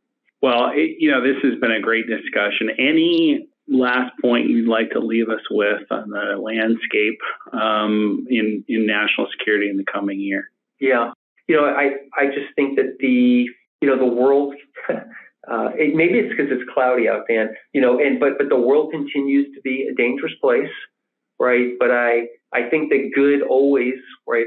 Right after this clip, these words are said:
Speaker 2: good always overcomes evil. We know that to be true, or you and I would not be sitting in this room right now. And I, I think that governments philosophically aligned,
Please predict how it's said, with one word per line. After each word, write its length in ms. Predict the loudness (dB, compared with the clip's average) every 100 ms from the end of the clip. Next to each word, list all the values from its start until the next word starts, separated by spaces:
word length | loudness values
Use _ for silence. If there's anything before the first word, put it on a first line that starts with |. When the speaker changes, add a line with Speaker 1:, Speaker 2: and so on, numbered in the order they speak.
| -2
Speaker 2:
good 160 | 0 2
always 320 | 4 4 2
overcomes 440 | 0 0 -2 -4 -4
evil. 260 | -2 0 -2
We 120 | 0
know 200 | 2 2
that 220 | 0 -2
to 60 | -8
be 120 | -10 -2
true, 160 | 0
or 80 | 2
you 200 | 0 0
and 80 | 0
I 140 | 0 0
would 160 | -2 -4
not 140 | -10
be 80 | -10 -8
sitting 220 | -6 -6
in 60 | -8
this 180 | -6 -6
room 180 | -4
right 180 | -2 -4
now. 280 | -4 -6 -8 -18 -20 -20 -10 -2
And 480 | 2 2 2 -2 -6 -16 _ -2
I, 260 | 0 0 0
I 220 | -2 0
think 320 | -2 -2 -8 -2
that 440 | 0 2 0 -2 -4 -2
governments 640 | 0 0 0 0 0 -4 -12 -20 -20 _ 0
philosophically 880 | 2 2 0 0 0 -2 0 2 4
aligned, 800 | 2 2 2 0 0 -2 -4